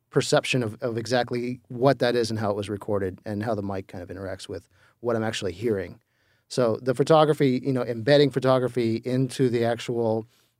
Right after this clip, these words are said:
B-Wave header, which is something that SoundMiner does, is something that I'm very big on. And for my own projects and for my own work, is very important to me. Outside of that, I also do tend to document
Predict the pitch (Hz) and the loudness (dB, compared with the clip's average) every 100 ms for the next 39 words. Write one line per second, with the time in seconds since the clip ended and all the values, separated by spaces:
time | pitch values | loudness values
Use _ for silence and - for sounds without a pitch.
0 | 117 123 127 127 120 117 107 104 120 120 | 0 4 6 4 2 -2 -2 -4 -8 -8
1 | 113 117 113 113 123 117 110 107 107 101 | -6 -6 -4 -4 -4 -4 -4 -4 -4 -4
2 | - _ _ _ _ 127 117 143 123 120 | -8 _ _ _ _ -4 -2 -2 -2 -2
3 | 117 110 117 113 - 107 127 117 110 107 | 0 0 0 -4 -8 -2 0 0 -2 -2
4 | 104 101 101 - 151 139 139 143 139 123 | -2 -6 -8 -4 2 4 6 4 2 2
5 | 120 120 120 117 117 110 110 - 107 107 | 0 -6 -4 -2 -2 -2 -4 -6 -10 -6
6 | 113 101 117 95 95 95 90 - _ _ | -6 -4 -6 -6 -8 -8 -8 -12 _ _
7 | _ _ _ _ - 156 - 170 143 135 | _ _ _ _ 0 2 6 6 6 6
8 | 151 135 117 - - - 143 151 - 151 | 6 4 0 -8 -12 -2 4 4 6 4
9 | 135 151 151 143 120 139 135 131 131 123 | 4 2 2 0 0 2 2 2 0 0
10 | 113 - - | -4 -8 -16